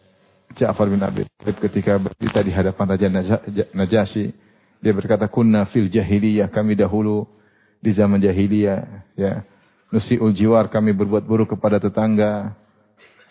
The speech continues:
"Wa na'kulul jitha," kami makan bangkai, ya. Kemudian, "Wa ya'kulu al-qawiyyu minadh dha'if," yang kuat makan yang lemah.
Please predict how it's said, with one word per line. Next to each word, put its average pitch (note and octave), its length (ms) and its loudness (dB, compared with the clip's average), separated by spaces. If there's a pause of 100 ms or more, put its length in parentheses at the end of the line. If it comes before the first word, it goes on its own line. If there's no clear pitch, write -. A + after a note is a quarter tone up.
"Wa G#2 160 2
na'kulul A2 480 2
jitha," A2 320 0
kami A2+ 160 2
makan G#2 480 2
bangkai, A2 560 2 (220)
ya. G2 140 -2 (520)
Kemudian, G#2 480 0
"Wa G#2+ 80 4
ya'kulu A2 640 2
al-qawiyyu A2+ 560 0
minadh A2 240 4
dha'if," G#2 480 -2
yang G#2 240 0
kuat A#2+ 240 0
makan G2+ 320 -4
yang G2+ 160 0
lemah. A2 480 2